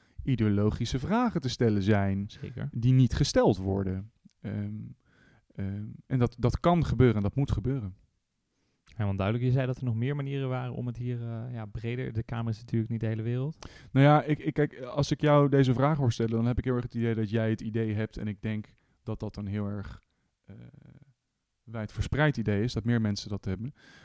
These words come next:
Speaker 1: dat, dat dit niet goed binnenkomt bij mensen, dat je dit moet uitleggen of zo. Weet je wel, dat jij moet zeggen, "Ja, maar, maar waarom geloof je daar dan in?"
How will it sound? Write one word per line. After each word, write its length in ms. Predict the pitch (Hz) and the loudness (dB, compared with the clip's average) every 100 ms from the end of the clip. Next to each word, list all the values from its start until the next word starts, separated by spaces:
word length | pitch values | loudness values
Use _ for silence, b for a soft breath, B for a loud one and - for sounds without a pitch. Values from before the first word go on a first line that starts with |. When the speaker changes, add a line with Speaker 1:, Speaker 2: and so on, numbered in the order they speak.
| B | B
Speaker 1:
dat, 400 | 113 117 113 - | 0 2 2 -2
dat 180 | 120 123 | -2 0
dit 160 | 131 131 | 0 0
niet 160 | 135 | -2
goed 200 | - 139 | 0 0
binnenkomt 460 | 120 175 165 113 104 | 2 0 0 -4 -4
bij 160 | 104 104 | -4 -2
mensen, 320 | 104 104 104 | -2 -2 -2
dat 160 | 117 | 0
je 60 | 156 | 0
dit 100 | 139 | 0
moet 180 | 123 - | 0 2
uitleggen 580 | 160 175 110 101 - - | 2 4 2 -2 -4 -4
of 140 | 101 | -2
zo. 320 | 107 92 - - | -2 -4 -6 -2
Weet 120 | 123 | 0
je 60 | 156 | 2
wel, 80 | |
dat 120 | 156 143 | 2 2
jij 80 | |
moet 140 | 131 127 | 2 0
zeggen, 220 | 127 - | -2 -8
"Ja, 400 | 92 92 107 120 | -14 -10 -8 -8
maar, 120 | 113 117 | -4 -2
maar 180 | 120 135 | 0 4
waarom 280 | 135 165 | 4 2
geloof 300 | 147 120 110 | 0 -2 -2
je 60 | 110 | -2
daar 120 | 104 | -4
dan 140 | 101 104 | -4 -8
in?" 160 | 107 | -10